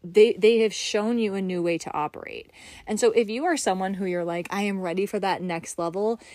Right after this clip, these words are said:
seek out other people who have achieved what you want to. Put yourself in those rooms. Look at what they do and how they spend their day. I have learned so much from hiring mentors,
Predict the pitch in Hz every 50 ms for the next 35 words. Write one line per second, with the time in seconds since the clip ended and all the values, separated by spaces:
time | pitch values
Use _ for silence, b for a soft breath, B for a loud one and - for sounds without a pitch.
0 | B B - - - - 262 285 311 311 - - - - - 233 285 254 - -
1 | 220 208 226 226 214 - - - 214 226 - 262 247 214 - - 208 202 190 190
2 | 190 185 - - - - 214 214 233 254 247 214 180 180 185 185 - - 180 190
3 | 202 220 226 220 196 175 175 202 254 269 254 - - 196 185 - - 214 - 247
4 | 262 - - 220 220 220 - 214 208 202 185 190 185 175 160 156 170 185 208 233
5 | 233 214 185 180 175 170 - - - 170 160 156 165 190 220 - 185 - - 190
6 | 208 196 - - 208 190 185 190 160 - - 185 202 220 240 233 208 185 170 -
7 | 190 180 180 175 180 180 - - - 180 175 175 175 165 170 170 - 170 185 220
8 | 220 165 - - 151 170 B B B B B B B - 240 262 302 247 240 226
9 | 208 202 185 - - - - 214 214 233 247 226 196 180 175 185 - - - -
10 | - - - - - 190 175 175 175 170 170 170 170 170 B B B B B B
11 | B B - - 220 214 214 226 233 233 220 202 190 - 180 185 - 226 214 214
12 | 220 220 233 240 -